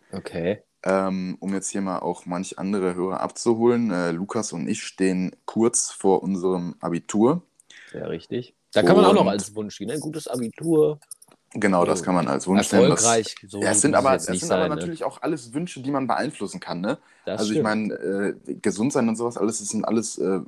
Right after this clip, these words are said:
Speaker 2: Wünsche, ja, aber die kannst du natürlich auch positiv oder natürlich halt auch leider negativ beeinflussen. Ähm,
Speaker 1: Der Fokus
Speaker 2: deswegen
Speaker 1: wird
Speaker 2: hoff-
Speaker 1: jetzt bald, äh, definitiv aufs Lernen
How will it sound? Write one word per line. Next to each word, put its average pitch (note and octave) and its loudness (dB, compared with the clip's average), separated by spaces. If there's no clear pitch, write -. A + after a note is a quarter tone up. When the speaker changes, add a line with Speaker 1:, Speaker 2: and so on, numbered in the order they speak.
Speaker 2:
Wünsche, F#3 2
ja, G2+ 2
aber G#2+ 6
die G#2 -14
kannst C3+ -4
du B2 -8
natürlich A#2+ -4
auch G#2 -2
positiv C3 0
oder A2 4
natürlich A2 0
halt G2+ 0
auch - -2
leider F#2+ 2
negativ A2+ 0
beeinflussen. - -2
Ähm, A#2+ 4
Speaker 1:
Der A#2+ -6
Fokus - -16
Speaker 2:
deswegen A2 4
Speaker 1:
wird B2 0
Speaker 2:
hoff- C3+ -2
Speaker 1:
jetzt A2+ -4
bald, B2 0
äh, A#2+ -2
definitiv B2 -6
aufs - -8
Lernen A2+ 0